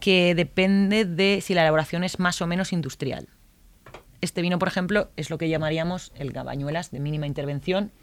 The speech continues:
porque es un vino que está elaborado en la viticultura ecológica. ¿Y qué significa mínima intervención?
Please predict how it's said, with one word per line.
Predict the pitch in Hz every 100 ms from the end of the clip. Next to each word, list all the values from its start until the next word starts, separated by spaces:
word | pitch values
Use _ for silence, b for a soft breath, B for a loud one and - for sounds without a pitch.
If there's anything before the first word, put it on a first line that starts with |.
| b b b b b b -
porque | 147 151
es | 147
un | 156
vino | 160 156
que |
está | 147 135
elaborado | 143 151 156 151
en | 143
la | 143 135
viticultura | 160 143 143 139 147 156
ecológica. | 160 160 170 196 233 -
¿Y | -
qué | 170
significa | 175 180 180 165
mínima | 175 180
intervención? | 175 170 170 156 220 135